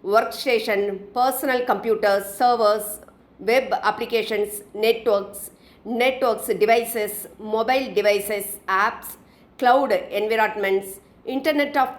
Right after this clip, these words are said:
Things, embedded systems and industrial control, third party and supply chain software, email, collaboration platforms, physical system integrated with ஐ டி, cryptocurrency என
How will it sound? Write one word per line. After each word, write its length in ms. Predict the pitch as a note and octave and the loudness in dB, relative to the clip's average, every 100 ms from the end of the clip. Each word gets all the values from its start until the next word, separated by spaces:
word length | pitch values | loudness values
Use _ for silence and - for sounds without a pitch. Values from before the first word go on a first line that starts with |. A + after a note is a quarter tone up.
| - | -6
Things, 300 | A#3+ F#3+ F3 - - - - _ _ - | 0 0 -2 -10 -14 -20 -20 _ _ -4
embedded 520 | A3+ C4 C#4+ C#4 C#4+ - | 0 2 2 2 0 -2
systems 480 | C4 A#3 - C4 C4 | -8 -6 -2 -2 -2
and 220 | A#3 G#3+ | -4 0
industrial 720 | G3+ F#3 A3+ B3+ B3 C4+ B3 A3 | 0 0 0 -2 -4 -4 -4 -2
control, 480 | G#3+ G3 A#3 G#3+ G3 F#3+ - | -2 -2 0 0 0 -4 -2
third 280 | C#4+ D4+ E4 - | 4 4 4 2
party 340 | C4+ B3+ D4 | 2 2 0
and 240 | C4+ A3+ A3 | -2 -2 -2
supply 500 | G#3+ - A3 - C4 - | -2 -4 -4 -4 -6 -2
chain 240 | B3 A#3 - | -2 -2 -2
software, 500 | A#3 G3+ G#3 F#3+ F#3 - G3+ G#3+ | 0 0 2 2 2 -4 -12 -6
email, 460 | B3+ C4+ A3 G#3 G3+ - - - | -4 0 2 2 0 -10 -20 -8
collaboration 680 | A3+ B3 C4+ C#4+ C4+ C4+ B3+ B3+ - | 0 2 4 2 0 0 -6 -8 -4
platforms, 580 | G#3+ G3 - G#3+ G3+ G3+ - - | -2 -2 -2 -4 -4 -6 -12 -12
physical 440 | - B3 D4+ D4+ C#4+ C#4 | -14 -6 -4 -2 -4 -4
system 340 | G#3+ - A#3+ B3 - | -8 -2 -2 -2 -4
integrated 640 | A3 G#3+ B3 A3+ A3 A3 G#3 | -4 -2 0 0 0 0 0
with 180 | G3+ F#3 | 0 0
ஐ 260 | E3 G3+ G3+ | 2 0 -2
டி, 440 | A3+ G3+ F#3+ - - - - - | -4 -2 -2 -6 -20 -20 -20 -2
cryptocurrency 1040 | D4+ D4 D4+ D4+ B3 G3+ G3 - F#3+ C3+ - - | -2 2 2 2 0 -2 -2 -4 -8 -8 -12 -6
என 440 | A#3+ A#3 G#3+ G3 | -2 2 2 0